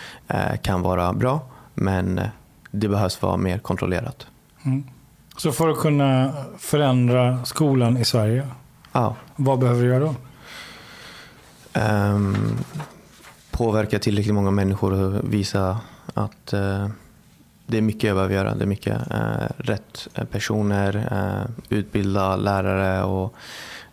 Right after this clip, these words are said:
Speaker 1: ehm, de som sitter där. Det är, det är, det är mycket politik och jag är ju väldigt ointresserad av politik. Eh, det är väl det ämnet som jag <laughs> har minst intresse för. Ehm,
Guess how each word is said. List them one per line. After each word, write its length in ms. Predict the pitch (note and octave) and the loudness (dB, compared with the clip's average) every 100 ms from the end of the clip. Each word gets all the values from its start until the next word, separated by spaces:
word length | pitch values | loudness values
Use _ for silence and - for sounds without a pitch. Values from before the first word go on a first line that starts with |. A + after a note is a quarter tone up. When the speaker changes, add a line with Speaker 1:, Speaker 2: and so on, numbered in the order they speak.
| - | -10
Speaker 1:
ehm, 640 | - A2 G#2+ G#2+ A2 A2+ B2 | -6 -4 -4 -4 -8 -10 -4
de 180 | G#2 G2 | -2 -2
som 180 | - G#2 | -2 -2
sitter 240 | G#2 - | -4 -2
där. 120 | - | -2
Det 120 | G#2+ | 0
är, 60 | A2 | -2
det 140 | G#2 A2 | 0 -2
är, 180 | - - | 0 0
det 80 | G#2+ | 2
är 40 | |
mycket 240 | A#2 A#2+ | 2 0
politik 360 | - G2+ G#2 G#2 | 0 0 -2 0
och 80 | G2+ | 2
jag 120 | G#2 | 2
är 40 | |
ju 340 | G2+ G2 F#2+ - - - | 2 2 2 0 -4 -2
väldigt 340 | A2 G#2+ G#2 | 0 0 -2
ointresserad 600 | - G2+ G2 - - G2 | -2 -2 -2 -2 -2 -2
av 60 | G2 | -2
politik. 560 | - G#2 - - - - - - - - | -2 -4 -4 -10 -12 -20 -20 -20 -20 -8
Eh, 440 | - G2 F#2+ G2 G#2+ G#2 | -4 -2 -2 -2 -4 -2
det 320 | G2+ G2+ G2+ | -2 0 0
är 40 | |
väl 240 | G#2 G2+ G2 | 0 -2 0
det 160 | G#2+ | 0
ämnet 320 | G2 G2 F#2+ - | 0 0 0 -2
som 140 | G2+ | -2
jag 240 | F#2 F2+ - - - - | 0 -2 -4 -12 -10 -6
<laughs> 360 | - - - - | -6 -6 -10 -4
har 120 | G#2+ | -2
minst 260 | A2 G#2+ - | 0 0 -2
intresse 440 | G2 A#2 - B2 | -2 -2 -2 -2
för. 220 | - - - - - - - | 0 -2 -4 -10 -12 -14 -6
Ehm, 720 | A2 F#2+ F#2+ F#2+ A2 G#2+ A2 | -2 -2 -2 -2 -4 -4 -6